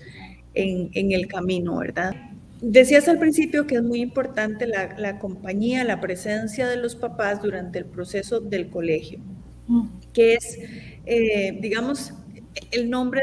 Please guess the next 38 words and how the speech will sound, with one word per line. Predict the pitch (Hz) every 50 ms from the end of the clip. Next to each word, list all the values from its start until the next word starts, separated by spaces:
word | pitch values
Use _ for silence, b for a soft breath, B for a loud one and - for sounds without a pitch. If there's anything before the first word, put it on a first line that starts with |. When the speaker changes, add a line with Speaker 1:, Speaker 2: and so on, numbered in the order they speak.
| 269
Speaker 1:
de, | 254 233 - 202 190
de | 208 196
la, | 190 185 180 -
de | - 185 180 190 180
la | 175 170 165
charla | - - 196 180 180 180 185 185 196
de | 202 226
hoy, | 277 320 330 285 180 - - B B B B B B - - - - 202
que | 196
no | 190 196 190 190
podíamos | 233 233 233 233 226 226 233 233 233 233 - 185
llegar | 196 190 175 190 190 202
a | 233
este | 233 233 - 285 285
punto | 285 262 262 254 247 262 269
sin | 269 254 214
hablar | 185 175 180 180 180 180 190
de | 208 214
todo | 214 214 208 196 196 196
el | 202 202
anterior. | 202 185 190 196 - - 156 147 143 113 - - b b b b b b b b b b b b b b - - - - - - - -
¿Cómo | - 294 302 302 311 320 320 339 349 359 349 - - - - -
puedo | 277 269 262 262 277 294
yo | 277 226 226 240 226 220 247 247 233
acompañar | - 202 202 - 214 185 - 196 190 190 190 185 190 208 - -
a | 247
mi | 233 220 208 196 190
hijo | 190 196 - 226
adolescente | 214 208 190 185 175 - - 190 190 196 202 202 233
en | 233 226 233
el | 240 240
colegio | - 254 240 240 208 214 208 - 240 - - - - - -
de | 202 196 202
forma | 196 208 208 208 220 233 254 254 254 -
saludable? | - - - 208 208 208 196 185 185 185 170 165 147 - - - - - - - - -
Speaker 2:
Es | 214 208 208 214
un | 240 233 254
acompañamiento | 285 285 - 320 311 294 - 262 226 208 190 175 175 185 196 208 214 220 226 247 247 247 302 320 -